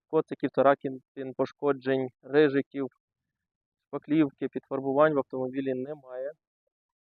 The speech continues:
Фаркопчик, заводські бризговички.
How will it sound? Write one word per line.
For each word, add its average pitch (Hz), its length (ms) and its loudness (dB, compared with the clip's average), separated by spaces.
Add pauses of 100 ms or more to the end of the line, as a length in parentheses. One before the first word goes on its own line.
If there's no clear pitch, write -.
(1040)
Фаркопчик, 135 640 2 (1300)
заводські 135 460 -6
бризговички. 131 720 -2